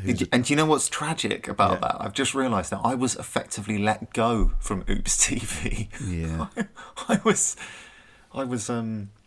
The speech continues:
Speaker 2: I was
Speaker 1: Well, I
Speaker 2: cut
Speaker 1: may have had a
Speaker 2: back.
Speaker 1: hand in that. It's pro-, it's probably
Speaker 2: <laughs>
Speaker 1: okay to tell you
Speaker 2: Yeah,
Speaker 1: that now.
Speaker 2: yeah. Yeah, yeah.
Speaker 1: I was
Speaker 2: Well,
Speaker 1: like,
Speaker 2: it tore
Speaker 1: "I
Speaker 2: me
Speaker 1: don't
Speaker 2: up at
Speaker 1: know
Speaker 2: the,
Speaker 1: if it's
Speaker 2: at the
Speaker 1: really
Speaker 2: time.
Speaker 1: working with Alistair Griggs." And,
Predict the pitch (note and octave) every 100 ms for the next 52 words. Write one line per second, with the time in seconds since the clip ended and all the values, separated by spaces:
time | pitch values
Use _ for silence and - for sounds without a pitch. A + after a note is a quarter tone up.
0 | - - - - _ - _ _ _ -
1 | A2+ A#2+ C3 B2+ A#2+ G#2+ G2+ F#2+ G2 F2
2 | E2+ E2+ G2 - - - - - A#2+ G2
3 | A2 A#2 G2 - - G2 F2+ F2+ F#2 F2+
4 | G2 - - B2+ G2+ - G#2 G#2+ - -
5 | - - F#2+ F2 F2 A#2 G#2 - B2+ A2
6 | G#2+ A#2 A2+ G2+ - G2 - G2 E2+ E2
7 | E2+ E2+ E2+ - E2+ D#2+ D#2+ D#2+ D#2+ -
8 | E2+ E2 - - _ _ - - - -
9 | - - - F#2 E2+ E2 D#2+